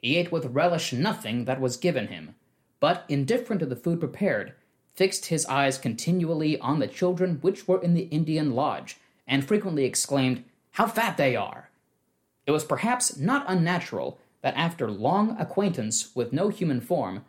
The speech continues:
but such as a gaunt and pale from one, from want of food, a man's eyes should be almost riveted upon anything where misery had not much inroads, and still more upon the bloom and plumpness of childhood.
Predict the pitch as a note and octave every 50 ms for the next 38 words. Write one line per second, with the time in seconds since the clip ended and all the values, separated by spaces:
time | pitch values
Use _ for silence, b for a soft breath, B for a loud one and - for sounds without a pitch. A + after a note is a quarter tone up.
0 | b b b b - A2+ - - - - - G#3 G3+ - - D3+ C#3 B2 A2 G2
1 | - - - C#3 E3 G3 G#3 G3+ - - - _ - A#2 G#2+ - - - A3+ A#3
2 | A#3+ A#3 A3+ - - C#3 B2 A2+ A#2 D3 F#3+ A#3+ A#3+ A#3 A#3 - - - _ -
3 | C#3 B2+ C#3 F3+ A3+ A3+ A3+ A#3 A3+ - - D3+ A#2+ A2+ - b b b b b
4 | b b b - G#2+ A2 A2+ C3 D3 D#3+ D#3+ D#3+ D#3 - - D3 C3+ B2+ A#2+ A#2+
5 | A#2 - - - - - - C#3 C3 B2+ B2+ B2+ B2+ B2+ C3 C3 C3 C3 C3 -
6 | C3 - D3+ D3+ C#3+ D3+ C#3+ B2+ G#2+ - - - C#3+ C#3 C3+ B2+ C#3 D3 E3+ D#3+
7 | C#3+ - - C#3+ C#3+ D3+ E3+ D3 C3+ A2 G#2 A2 C3+ E3+ F#3 E3 C#3 A2+ A#2 A#2
8 | A2+ A2+ - - A#2 G#2 G2+ A2 C#3 E3+ G#3 G#3 - C#3 C3 B2+ B2+ - - -
9 | F#3+ D#3 A#2 G#2+ E2+ - - - - - - - _ _ _ _ _ _ _ _
10 | _ _ _ _ A2 A2 A2 G#2 - - - - - - - - F#3+ C4+ D4 C4
11 | A3+ G#3+ G#3 F#3+ F3 F3+ - F3+ F3+ F3 - G#2 - B2 C#3 E3 G3 A3 A#3 A3+
12 | E3 E3 D3+ - - - G#3 G3+ G3+ - D#3+ D#3 - D#3+ - - - A3 G3 C#3
13 | A2 A#2 G2 - -